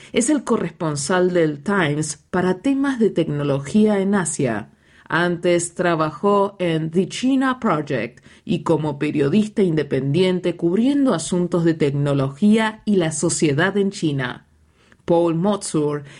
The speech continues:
es corresponsal en China con énfasis en la tecnología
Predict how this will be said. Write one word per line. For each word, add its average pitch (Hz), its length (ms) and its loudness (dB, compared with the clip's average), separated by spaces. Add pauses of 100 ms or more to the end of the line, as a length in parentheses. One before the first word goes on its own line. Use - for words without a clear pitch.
es 254 200 -2
corresponsal 180 920 -2
en 151 180 -2
China 202 640 0
con 156 240 0
énfasis 160 840 -2 (180)
en 170 260 0
la 165 240 0
tecnología 151 1040 0